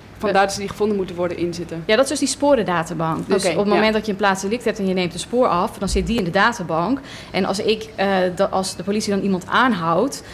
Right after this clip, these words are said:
Speaker 2: die tot op heden dus nog niet gevonden is, en hij matcht met die sporendatabank, dan heb je hem dus gevonden. Ja.
Speaker 1: Ja. En Klaas, heb jij het idee dat er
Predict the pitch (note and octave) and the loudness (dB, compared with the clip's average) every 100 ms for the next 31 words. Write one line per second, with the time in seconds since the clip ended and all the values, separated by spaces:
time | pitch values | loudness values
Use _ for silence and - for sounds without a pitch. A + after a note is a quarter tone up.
0 | - - - B3 A3 E3 G3+ B3+ G3+ F#3 | -14 -6 -2 0 0 2 4 4 2 0
1 | F#3+ F#3+ - B3+ A3+ F3+ F#3 F#3 F3+ G3+ | 0 0 0 2 2 0 0 0 2 0
2 | A#3 - - F#3 E3+ - A3+ B3+ A3+ E3+ | 0 -6 -4 -4 -4 -6 0 2 2 0
3 | E3 E3+ D#3+ D#3+ B3 - - - - G#3 | -2 -4 -2 0 -2 -6 -20 -20 -4 -2
4 | F3+ D#3+ F3+ - E3 D#3+ D#3+ - - - | -2 -4 -8 -6 -6 -4 -8 -10 -12 -12
5 | D3 G3+ G#3 E3 - - A3+ F#3+ F#3 - | -4 -2 0 -2 -6 -8 -4 0 -2 -2
6 | - - - - - G3 F#3+ G3+ G#3+ G#3+ | -14 -20 -20 -14 -2 -2 2 0 0 0
7 | G#3+ G#3+ A3+ G#3 G#3+ G#3 G#3 | -2 -2 0 2 2 -2 -4